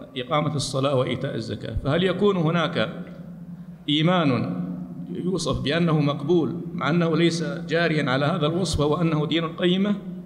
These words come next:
فالإمام الشافعي يؤكد على أن هذه الآية هي من أقوى وأظهر ما يستدل به على من يخرج العمل في مسمى الإيمان،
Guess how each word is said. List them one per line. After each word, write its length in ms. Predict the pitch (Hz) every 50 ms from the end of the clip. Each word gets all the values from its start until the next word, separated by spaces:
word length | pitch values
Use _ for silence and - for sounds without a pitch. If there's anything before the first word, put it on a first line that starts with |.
| - - - - - - - - - - - - -
فالإمام 280 | 127 123 135 156 185 185
الشافعي 480 | 143 - - 180 180 165 147 143 139
يؤكد 380 | 131 - - 151 156 - 151 -
على 200 | 160 139 135 139
أن 300 | 151 156 156 - 156 147
هذه 340 | 156 151 165 - 143 147 143
الآية 280 | 139 - 160 165 160
هي 220 | 147 147 143 147 147
من 260 | 151 143 139 139 -
أقوى 360 | 214 208 - 139 147 151 139 131
وأظهر 760 | 127 - 180 165 147 139 180 190 - - - - - - - - - - - - - - -
ما 100 | 117 127
يستدل 540 | 151 180 143 127 - 139 135 147 156 143 139
به 460 | 135 156 156 165 175 175 180 185 233 - - - - - - - - - - - - - -
على 180 | - 123 131 131
من 180 | 135 127 135
يخرج 340 | 147 156 151 156 123 123 123
العمل 360 | 123 123 123 143 147 147 143
في 160 | 127 123 123 127
مسمى 380 | 135 120 - 147 143 135 127
الإيمان، 520 | 123 131 123 127 135 147 151 170 185 -